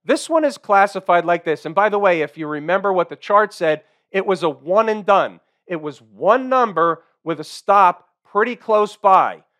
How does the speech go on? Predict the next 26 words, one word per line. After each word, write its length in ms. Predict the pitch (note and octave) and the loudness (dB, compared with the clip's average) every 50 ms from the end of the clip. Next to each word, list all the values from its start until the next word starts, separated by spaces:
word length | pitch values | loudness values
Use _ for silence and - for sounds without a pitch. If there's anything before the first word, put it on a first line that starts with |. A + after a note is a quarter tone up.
| _ _ _ | _ _ _
So 260 | _ - F#3 F3+ F3 | _ -2 0 2 2
it 100 | F3+ G3 | 0 -2
was 200 | G3 F3+ D#3 D3+ | -2 -6 -6 -6
either 200 | G#3 G#3 F#3+ E3+ | -6 -6 -6 -4
going 300 | D3+ F3 F3+ F3 E3 D#3+ | 0 2 2 2 2 -4
to 120 | - D#3 B2+ | -8 -12 -14
work 500 | A2+ A2+ D#3+ G3 A3+ C4 B3+ - - - | -8 0 2 4 4 4 2 -4 -16 -6
or 200 | - G3+ G#3 G3+ | -2 -2 0 0
it 100 | F#3+ - | -2 -2
wasn't, 500 | F3 E3+ E3+ E3+ F3 D#3+ F3 F3 E3 _ | -2 0 0 0 0 -2 -6 -10 -10 _
one 200 | C#3 C#3+ E3+ G3+ | -6 -2 0 0
eleven 360 | G#3 F#3+ G3 F#3+ F#3+ F#3 F3+ | 0 2 2 2 2 2 -2
eighty-five, 840 | F3+ E3+ E3 D3+ C#3 _ _ - F#3+ G3 F#3 E3+ D#3+ D#3 D#3 D3+ - _ _ _ _ _ _ _ | -4 -4 -6 -8 -12 _ _ 0 2 2 2 2 2 0 -2 -4 -8 _ _ _ _ _ _ _
and 360 | - D3+ D3+ D#3 D#3 D#3 D#3 C#3 | -2 0 2 2 0 -2 -4 -6
they 180 | C#3+ D3 C#3 _ | -6 -8 -6 _
opened 640 | - F#3 G3+ B3 A3+ - A#3 A#3 A#3 A#3 A#3 A3+ A3+ - _ _ | 2 2 2 2 0 0 0 2 2 0 -2 -8 -14 -16 _ _
the 140 | E3 F3 | -8 -8
day 540 | E3+ C3+ - F3 F3+ F3 C#3 G#2+ F2+ E2 _ _ _ _ _ - | -8 -4 0 2 2 2 2 -2 -6 -12 _ _ _ _ _ -12
at 160 | C#3+ C3 - | -12 -12 -12
one 240 | - B2 D#3+ F#3 G#3+ | -6 -2 0 0 2
eleven 420 | G#3 F#3+ F#3+ F#3 F#3 F3 F3+ E3 | 2 2 4 4 2 2 -2 -8
sixty-five 1040 | D#3 - - - A3 A3 - - A#3 A3 F#3 - - D#3 D3 D3 C#3+ C#3+ C#3+ C#3+ C#3 _ _ _ _ _ _ - | -10 -10 -4 -4 -4 -4 -6 -14 -14 -12 -10 -2 0 4 4 4 4 4 2 0 -4 _ _ _ _ _ _ -4
and 280 | D3+ D3+ D3+ D3 C3+ - | -2 -2 -2 -4 -6 -14
ripped 480 | - A2+ G#2+ G#2 B2+ E3+ E3 E3 _ _ | -18 -20 -14 -6 -2 -2 -2 -2 _ _
higher 480 | - G3 F3+ F#3+ F#3 F3+ F3+ F3+ F3 F3 | -4 0 0 0 2 0 0 -2 -4 -6
immediately, 1040 | - D#3+ D#3 D3 D#3+ F#3 G3+ G#3 G#3 G#3 G3 F#3 - E3+ D3+ D3 C#3+ C#3+ C#3+ C#3+ C#3 | -10 -14 -14 -12 -12 -10 -10 -8 -6 -4 -4 -4 -4 -4 -8 -6 -6 -8 -10 -12 -14